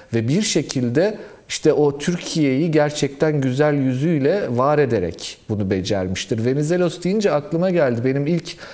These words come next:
asistan olduğum, e, günlerdeydi. Yunanistan'dan tatilden gelmiştim. İlber Hoca'yla konuşuyorduk. E, Allah selamet versin, o şeyi hatırlatmıştı bana. Metaksas'ın, yani komutanın,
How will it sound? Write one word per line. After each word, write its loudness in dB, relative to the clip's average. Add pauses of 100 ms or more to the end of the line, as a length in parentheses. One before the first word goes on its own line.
(300)
asistan 0
olduğum, 2
e, 0
günlerdeydi. 2 (520)
Yunanistan'dan 2
tatilden 2
gelmiştim. 0
İlber 2
Hoca'yla 2
konuşuyorduk. -2 (440)
E, 0
Allah 2
selamet 2
versin, 2
o 0
şeyi 2
hatırlatmıştı -2
bana. 0 (380)
Metaksas'ın, 0 (120)
yani 2
komutanın, 0